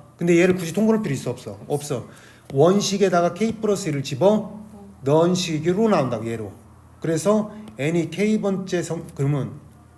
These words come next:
Speaker 1: N이 K 플러스 일 번째도 등식이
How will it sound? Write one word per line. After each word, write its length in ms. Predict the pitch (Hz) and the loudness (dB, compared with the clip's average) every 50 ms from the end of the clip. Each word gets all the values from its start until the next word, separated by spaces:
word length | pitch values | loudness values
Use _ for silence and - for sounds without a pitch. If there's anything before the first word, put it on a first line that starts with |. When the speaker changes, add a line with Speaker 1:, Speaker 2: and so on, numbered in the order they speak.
| - - - - - - - - - _ _ _ _ _ - | -20 -20 -20 -20 -20 -20 -20 -20 -20 _ _ _ _ _ -4
Speaker 1:
N이 360 | 135 147 160 180 196 208 202 | -2 0 2 2 2 0 -2
K 420 | - - 190 220 226 226 - - | -4 -2 0 0 0 0 -4 -6
플러스 580 | - 208 208 202 196 190 - - - - 185 156 | -4 0 0 0 0 -2 -4 -8 -4 -2 -2 0
일 240 | 131 135 135 147 156 | 0 0 0 0 2
번째도 840 | 156 170 160 160 - 156 139 131 175 190 208 214 - - - - - | 2 2 0 0 0 -2 -2 0 2 2 2 2 0 -4 -10 -14 -8
등식이 580 | 131 135 135 131 - 139 135 185 214 214 208 | -6 -4 -4 -4 -4 -4 0 0 0 0 0